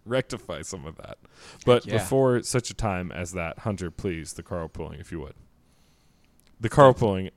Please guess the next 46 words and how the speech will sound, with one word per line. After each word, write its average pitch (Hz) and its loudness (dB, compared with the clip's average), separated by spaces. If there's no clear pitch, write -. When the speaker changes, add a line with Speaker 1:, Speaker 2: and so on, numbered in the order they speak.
Speaker 1:
uh, 107 0
by 110 4
that 107 4
I 107 0
mean 101 -2
the 95 -4
roadkill. 87 -6
Speaker 2:
Right, 117 -2
right, 117 4
Speaker 1:
This 170 10
Speaker 2:
right. 196 12
Speaker 1:
whole 185 12
th-, 139 2
bit, 147 8
I, 143 6
look, 131 -2
I 127 0
want 160 -4
you 151 -8
to 123 -8
do 113 -2
both 98 0
Speaker 2:
<laughs> - -
Speaker 1:
because 113 -2
this 120 0
whole 151 12
thing 139 4
is 147 2
the 151 0
carpooling, 160 2
Speaker 2:
Yeah. 117 8
Speaker 1:
so 151 6
to 151 4
speak. 170 2
I - -20
Speaker 2:
Yeah. 110 4
Speaker 1:
want - 4
you 147 2
to 135 -6
do 147 4
the 120 0
specific 127 0
part 113 4
of 92 -4
it, 92 -6
though. 71 -6